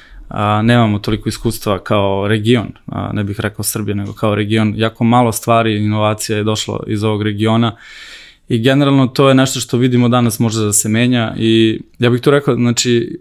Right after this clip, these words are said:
meni je uvek jedna od omiljenih izreka bila, e, prava je šteta kad čovjek ne zna šta hoće, ali je prava katastrofa kad ne zna šta može. I to sam od ranih dana se vodio time, znači da mi je učenje, odnosno,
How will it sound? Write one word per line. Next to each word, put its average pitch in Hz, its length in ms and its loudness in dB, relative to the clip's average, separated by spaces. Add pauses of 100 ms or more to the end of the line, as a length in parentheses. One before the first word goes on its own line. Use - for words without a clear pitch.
meni 127 180 4
je 139 40 6
uvek 147 240 2
jedna 127 140 2
od 117 80 2
omiljenih 120 360 2
izreka 117 360 0
bila, 113 400 2
e, 107 160 -4
prava 127 360 0
je 113 120 2
šteta 131 380 -4
kad 107 160 -8
čovjek 117 220 -2
ne 113 120 2
zna 104 120 -2
šta 104 180 -2
hoće, - 520 -4
ali 101 180 -2
je 98 40 -8
prava 113 240 0
katastrofa 113 720 -4
kad 104 180 -4
ne 107 100 2
zna 101 120 -4
šta 104 200 -2
može. 98 360 -2 (680)
I 110 420 2
to 139 140 2
sam 135 180 0
od 120 100 2
ranih 131 240 2
dana 131 260 4
se - 160 -4
vodio 117 260 2
time, 127 320 2
znači 113 280 -2
da 113 100 -2
mi 110 100 4
je 113 60 4
učenje, 147 560 2
odnosno, 113 600 0